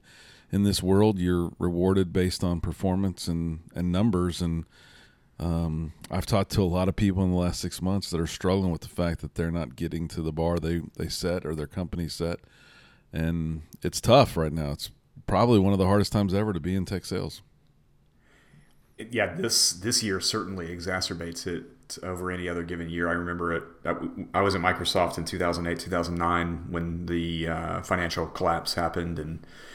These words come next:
Speaker 2: it was the first year I'd ever seen a year-over-year quota reduction. I've never seen it since, and that was the only year I ever saw it, um, because, uh, th-, those, these times happen,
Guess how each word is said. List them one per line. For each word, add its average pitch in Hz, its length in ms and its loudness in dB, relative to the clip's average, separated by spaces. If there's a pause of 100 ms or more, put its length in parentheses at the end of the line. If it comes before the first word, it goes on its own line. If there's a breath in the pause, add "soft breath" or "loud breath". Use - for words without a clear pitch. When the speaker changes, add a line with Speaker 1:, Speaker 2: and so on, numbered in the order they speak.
(140 loud breath)
Speaker 2:
it 87 80 -2
was 95 140 0
the 95 80 -4
first 113 400 6
year 98 160 6
I'd 92 160 0
ever 104 240 6
seen 92 240 4
a 82 40 -2
year-over-year 87 640 2
quota 90 320 0
reduction. 87 800 0 (500 loud breath)
I've - 140 -2
never 98 220 6
seen 92 200 4
it 82 120 -6
since, - 440 6
and 87 80 0
that 78 100 -4
was 85 120 -6
the 92 100 0
only 92 160 2
year 90 140 2
I 85 200 6
ever 87 220 4
saw 85 320 0
it, 98 100 0 (300)
um, 76 380 -4 (800 loud breath)
because, 95 640 6
uh, 90 540 8 (120)
th-, 87 280 -2
those, 92 260 2
these 98 180 2
times 95 280 4
happen, 92 520 4